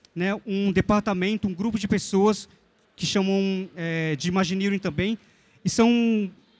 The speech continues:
engenheiros, produtores, comunicadores, designers, que trabalham pra cau-, é,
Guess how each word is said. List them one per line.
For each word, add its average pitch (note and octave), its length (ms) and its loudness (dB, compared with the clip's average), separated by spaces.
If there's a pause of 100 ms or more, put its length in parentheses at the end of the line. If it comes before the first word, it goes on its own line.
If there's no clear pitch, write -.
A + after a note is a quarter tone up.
(340)
engenheiros, F#3+ 840 4
produtores, F#3+ 1300 4
comunicadores, F#3 960 2
designers, F#3+ 680 -2 (400)
que A3 120 -2
trabalham G#3+ 680 4
pra G3+ 260 0
cau-, A#3 320 -4
é, F#3+ 460 -4